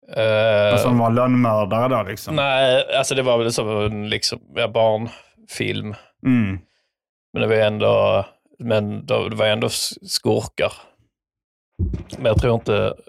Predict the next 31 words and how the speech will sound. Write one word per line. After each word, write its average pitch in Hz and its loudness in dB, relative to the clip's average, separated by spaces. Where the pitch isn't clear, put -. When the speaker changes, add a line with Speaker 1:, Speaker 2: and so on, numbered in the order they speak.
Speaker 1:
man 117 -6
fick - -8
se 107 0
någon 107 -6
dö. 117 -2
Speaker 2:
David 120 0
Liljemark 120 0
berättade 117 0
att 117 -4
de 113 0
hade 113 0
sexualkunskap 113 -2
i, 107 -2
i 120 -6
skolan. 110 -2
Och 110 -2
hans 107 -4
lärare, 104 -2
eh, 110 -6
informerar 107 -2
klassen 104 -8
så - -14
här: 110 -12
"När 113 0
jag 175 2
vill 170 -2
ha 104 -2
sex - -10
med 92 -2
min 87 -4
man 87 -6